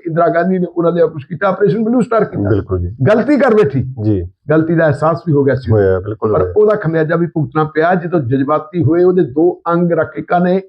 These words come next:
Speaker 1: ਉਹਦਾ ਕਤਲ ਕਰ
Speaker 2: ਕਤਲ
Speaker 1: ਦਿੱਤਾ।
Speaker 2: ਕਰਤਾ, ਬਿਲਕੁਲ।
Speaker 1: ਉਹ ਤੋਂ ਬਾਅਦ ਫਿਰ ਗੁਰੂ ਗ੍ਰੰਥ ਸਾਹਿਬ ਦੀ ਬੇਅਦਬੀ ਦੇ ਮੁੱਦੇ ਨੂੰ ਜਿਵੇਂ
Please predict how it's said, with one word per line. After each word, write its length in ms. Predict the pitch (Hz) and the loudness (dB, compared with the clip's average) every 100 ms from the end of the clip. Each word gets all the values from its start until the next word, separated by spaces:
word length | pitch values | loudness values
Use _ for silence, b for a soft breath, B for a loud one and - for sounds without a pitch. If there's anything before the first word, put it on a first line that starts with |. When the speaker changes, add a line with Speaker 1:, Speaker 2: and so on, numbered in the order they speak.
| - | -4
Speaker 1:
ਉਹਦਾ 140 | 165 | -2
ਕਤਲ 340 | 160 170 165 165 | -2 -2 -2 -2
ਕਰ 100 | - | 0
Speaker 2:
ਕਤਲ 200 | 196 196 | 0 0
Speaker 1:
ਦਿੱਤਾ। 200 | 90 90 | 0 -4
Speaker 2:
ਕਰਤਾ, 200 | 87 92 | -4 -8
ਬਿਲਕੁਲ। 340 | 104 104 202 | -10 -4 -2
Speaker 1:
ਉਹ 80 | 233 | 2
ਤੋਂ 100 | 220 | 2
ਬਾਅਦ 320 | 156 127 - _ _ _ _ | 2 -2 -8 _ _ _ _
ਫਿਰ 280 | - 202 247 | -2 0 2
ਗੁਰੂ 180 | 214 208 | 2 0
ਗ੍ਰੰਥ 240 | 185 170 | 0 -2
ਸਾਹਿਬ 220 | 175 170 | -2 -2
ਦੀ 80 | 156 | -2
ਬੇਅਦਬੀ 560 | 143 143 - 147 127 151 | 0 0 0 -2 0 2
ਦੇ 80 | 151 | 2
ਮੁੱਦੇ 300 | 135 127 143 | 2 2 2
ਨੂੰ 100 | 143 | 0
ਜਿਵੇਂ 200 | 151 | -4